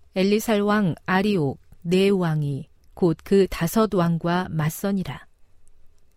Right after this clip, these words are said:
시딤 골짜기에는 역청 구덩이가 많은지라.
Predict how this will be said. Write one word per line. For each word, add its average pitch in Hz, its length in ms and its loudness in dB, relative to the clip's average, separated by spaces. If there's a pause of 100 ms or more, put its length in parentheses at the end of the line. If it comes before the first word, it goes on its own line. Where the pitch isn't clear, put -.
(220)
시딤 254 420 -2
골짜기에는 226 800 2
역청 247 420 0
구덩이가 208 540 0
많은지라. 160 720 -4